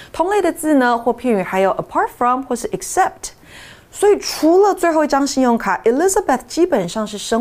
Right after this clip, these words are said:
无分文的，而且没有朋友，人生也没有意义。那另外呢，aside from还可以表达的是，除了什么以外，还有别的东西，那是要将后方的人事物包含在内。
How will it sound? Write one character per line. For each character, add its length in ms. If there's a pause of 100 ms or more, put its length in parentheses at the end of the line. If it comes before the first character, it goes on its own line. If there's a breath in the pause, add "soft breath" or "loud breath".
无 80
分 300
文 200
的， 240 (240 loud breath)
而 80
且 140
没 100
有 80
朋 260
友， 160 (200 loud breath)
人 180
生 160
也 80
没 120
有 160
意 80 (100)
义。 180 (380 loud breath)
那 80
另 180
外 180
呢， 260
aside 340
from 260
还 120
可 100
以 60
表 200
达 160
的 100
是， 280 (260 loud breath)
除 340
了 200
什 160
么 100
以 120
外， 220
还 420
有 200
别 140
的 100
东 220
西， 320 (220 loud breath)
那 100
是 140
要 100
将 200
后 240
方 200
的 80
人 180
事 140
物 140 (120)
包 220
含 260
在 200
内。 280